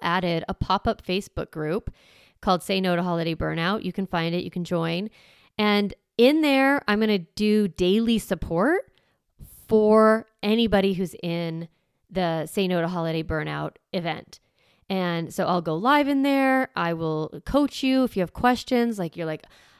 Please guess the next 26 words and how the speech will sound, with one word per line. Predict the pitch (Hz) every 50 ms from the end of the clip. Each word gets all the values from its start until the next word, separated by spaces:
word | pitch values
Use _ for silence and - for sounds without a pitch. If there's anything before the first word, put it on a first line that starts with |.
| _ _ -
"I'm | 175 185 180
overspending," | 175 170 170 151 175 180 - - - - 320 330 311 294 269 254 240 220 202 185 180 175 -
or, | 165 175 170
"My | 165 165 160 165 170
cousin's | 165 - - 180 160 - 185 180 180 - -
really | - 180 180 202 202 214 233 247
mad | 262 277 311 320 311 302 269
at | 240 - -
me," | 214 202 196 190
or, | 185 180
"I | 175 170
told | 165 - - 202 196
my | 208 208 214
mom | 220 220 226 226
I | 233 233
didn't | 220 247 240 240
wanna | 240 247 254 269
go | 240 240 277
on | 277 285 269
Christmas | - 285 - - 320 320 - -
Eve | 330 320 302 277 262 240
and | 226 208
she's | - 208 196 190
really | 202 220 240 262
upset," | 247 - - - - 311 294 262 226 208 190
or, | 190 180